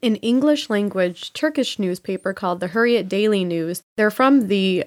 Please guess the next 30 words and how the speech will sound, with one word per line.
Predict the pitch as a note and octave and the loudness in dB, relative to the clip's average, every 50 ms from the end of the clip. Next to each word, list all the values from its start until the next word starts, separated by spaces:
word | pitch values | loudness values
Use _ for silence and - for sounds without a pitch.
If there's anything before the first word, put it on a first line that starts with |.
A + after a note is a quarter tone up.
| - | -4
Minister | - G3 G#3+ A#3+ C4 C#4 C4+ - - C4 C4 | -2 2 4 4 4 4 2 2 2 2 2
of | - - F#3+ F#3 F3+ - | 2 0 -2 -4 -4 -6
Culture | - - A#3 A#3+ A#3 - - A#3+ | -2 0 0 0 0 0 -2 0
and | - - F#3 F#3 - | 0 2 0 -2 -2
Tourism | - - - C#4+ D4+ C#4 A3 F3+ F3+ E3+ F3 E3 E3 F3 F3+ _ _ | -2 0 2 4 6 6 4 4 2 2 0 0 0 0 -4 _ _
in | - G#3 G#3 G3 | 0 0 0 2
Turkey, | - - F#3+ F#3+ - G#3 - - | 0 0 -2 -2 -2 -2 -2 0
and | G3+ F#3+ | 0 0
he | F3+ A#3 A#3 | 2 2 2
said | A3+ - - G#3+ G3+ G3 G3 F#3+ F#3+ G3 G3 - | 2 2 2 2 4 4 4 2 2 0 -2 0
that, | - F#3+ F#3 F3+ F#3 F3+ - _ | 0 2 2 4 2 0 -2 _
"We | - A3 | 0 2
want | A3 G#3+ A#3 B3+ C4+ | 4 6 4 4 4
them | C4+ C#4 A#3 | 4 4 4
all | G3+ G3 G3+ G3+ | 6 6 4 6
back," | G3 E3+ F3 - - | 4 2 0 0 -2
referring | G3 F#3+ - A3 A3 A3 A3 | -4 0 2 2 2 2 2
to | - G#3+ | 0 0
Saint | F#3+ - G3 F3 | 0 0 0 0
Nicholas's | F#3+ F#3+ - - F#3+ F#3 - F#3 F#3+ | 0 -2 -2 -2 -2 -2 0 -2 -2
bones, | F#3 - G#3+ G#3 F#3 F3 F3+ | 2 4 4 4 4 2 0
"because | - G#3 G3 - G3 F#3 - - | -2 -4 -2 -2 -2 -4 -2 -2
every | G#3 G#3 A3 G#3 A3+ C#4 D4 C#4+ | 0 0 0 2 2 2 2 2
piece | D4 - - A3 G3 F3+ F3 - - - | 2 0 0 2 2 2 0 -2 -6 -10
should | G3+ - - G#3 G3 | -8 -4 -2 -2 0
be | G3 G3 | 0 -2
displayed | F#3 - F#3+ - - - G3+ G3 F#3+ G3+ G3 | -2 -2 -4 -4 -2 0 2 2 2 2 2
where | F#3+ F#3 F3+ F3+ | 2 2 0 0
it | F3 - | 0 -2
belongs. | G3 F#3 F#3 F#3+ G3+ F#3+ E3+ D3+ D3+ - - E3+ - - | -2 0 2 2 2 2 2 0 -2 -6 -8 -8 -10 -12